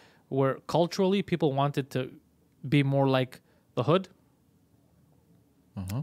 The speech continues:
Speaker 1: And now everybody's just like, "No, what matters isn't, isn't the bravado, isn't the art, isn't the, it's, it's just the perception. That's all that matters. Is I gotta have a watch, I
Speaker 2: Yeah.
Speaker 1: gotta have this, I got,"
Speaker 2: Yeah,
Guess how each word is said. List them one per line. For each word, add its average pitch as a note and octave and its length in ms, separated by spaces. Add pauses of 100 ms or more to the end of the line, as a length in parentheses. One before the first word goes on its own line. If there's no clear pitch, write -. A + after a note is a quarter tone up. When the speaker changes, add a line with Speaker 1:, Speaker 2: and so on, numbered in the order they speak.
Speaker 1:
And D3 220
now D3+ 220
everybody's D3 460
just C#3 200
like, C3 120
"No, C#3+ 140
what C3 180
matters C#3 560
isn't, C#3 460 (640)
isn't D3 360
the C3+ 80
bravado, C#3 600
isn't C#3 320
the C#3 160
art, C#3+ 380
isn't C3+ 360
the, C#3 260
it's, - 380
it's - 220 (120)
just C#3 260
the C3 100
perception. - 560 (100)
That's A#2+ 160
all B2 100
that A#2+ 100
matters. - 360 (360)
Is B2 100
I B2+ 80
gotta C3 220
have B2 200
a A#2+ 60
watch, C3+ 440
I B2 100
Speaker 2:
Yeah. A#2+ 80
Speaker 1:
gotta B2 180
have A#2+ 240
this, D#3 260
I B2+ 80
got," A2+ 180
Speaker 2:
Yeah, G#2 120